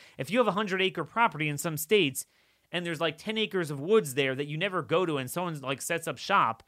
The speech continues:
and he's there for a certain amount of time, and you don't say anything, sometimes they could kind of steal it from you, adverse possession. And that's really what the judicial branch of government has done. It's very easy to kick them out.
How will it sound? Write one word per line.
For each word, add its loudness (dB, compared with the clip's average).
and -6
he's -2
there 2
for -2
a -2
certain -4
amount -2
of -10
time, -4
and -4
you -6
don't -6
say -2
anything, -6
sometimes -2
they 0
could -6
kind 0
of -6
steal 2
it -6
from -4
you, -12
adverse 0
possession. -2
And -2
that's 0
really 2
what 2
the -2
judicial 0
branch 0
of -10
government -2
has -10
done. 4
It's -16
very 6
easy 2
to 2
kick 0
them -2
out. 0